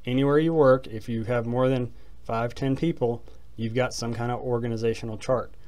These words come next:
And that's because there has to be somebody in charge of something, right? You have to have somebody directing the operations or directing specific, uh, tasks that need to be accomplished.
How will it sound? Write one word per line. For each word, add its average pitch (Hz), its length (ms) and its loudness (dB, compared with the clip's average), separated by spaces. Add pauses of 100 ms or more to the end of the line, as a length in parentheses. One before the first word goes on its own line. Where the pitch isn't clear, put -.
(380)
And 117 140 -4
that's 120 160 -2
because 117 460 -2 (800)
there 120 80 0
has 120 160 0
to 127 40 -2
be 127 100 0
somebody 127 340 0
in 127 60 0
charge 123 320 2
of 113 80 -4
something, 117 420 -4
right? 110 300 -4 (160)
You 113 100 -6
have 110 140 -4
to 120 80 0
have 113 100 -2
somebody 127 300 0
directing 120 440 2
the 117 60 -2
operations 120 800 0 (200)
or 113 100 -6
directing 123 520 0
specific, - 720 -6 (1080)
uh, 110 300 -6 (160)
tasks 131 520 2 (840)
that 123 160 -4
need 139 160 -2
to 143 60 0
be 135 180 2
accomplished. - 720 -4